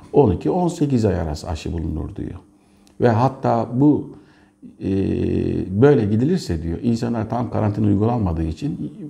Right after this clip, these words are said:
virüs yeniden, e, yapabilir diyor. Dünya Sağlık Örgütü, e, açıklama yaptı. Daha pik düzeye gelmedik diyor virüs konusunda. Dolayısıyla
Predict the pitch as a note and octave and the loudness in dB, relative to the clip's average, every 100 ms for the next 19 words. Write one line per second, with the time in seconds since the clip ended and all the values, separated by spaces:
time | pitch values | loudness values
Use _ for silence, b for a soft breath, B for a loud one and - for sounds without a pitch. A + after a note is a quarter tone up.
0 | D#3+ D3 D3 B2+ - D3 C3+ F2+ F#2+ - | -10 0 4 4 2 0 0 0 -2 -6
1 | - b b b b b _ A#2+ G#2 G2+ | -18 b b b b b _ -12 -10 -10
2 | G#2 A#2+ A2+ - - - F2+ - C#3+ C3 | -12 -14 -14 -16 -16 -20 -20 -8 4 4
3 | D3 C3+ C#3+ A#2 G2 E2 A2+ B2 B2 B2+ | 6 4 4 2 0 2 2 2 0 -2
4 | B2+ A#2+ A2 G#2+ A2+ A2+ - b b b | 0 0 0 0 -2 -4 -10 b b b
5 | b _ - G#2+ F2 - - - - G#2+ | b _ -12 -6 -6 -6 -16 -16 -4 -4
6 | - C#3+ D3 A2+ D2+ - D2+ C#2 - - | 0 2 4 2 -2 -6 -10 -10 -8 0
7 | A2 A2 C#3 C3 G2+ E2 F#2 C#3+ D3+ D#3 | 0 2 -2 -2 -2 0 2 4 4 6
8 | C#3 E2 - D#2+ C#2 F#2+ - F#2 D#2+ - | 4 0 -6 -8 -8 -8 -6 -6 -6 -8
9 | - D#2+ - - - - b b b b | -14 -12 -12 -12 -12 -14 b b b b
10 | - D#3 F#3 - G3 F2+ | 4 6 4 0 -2 -2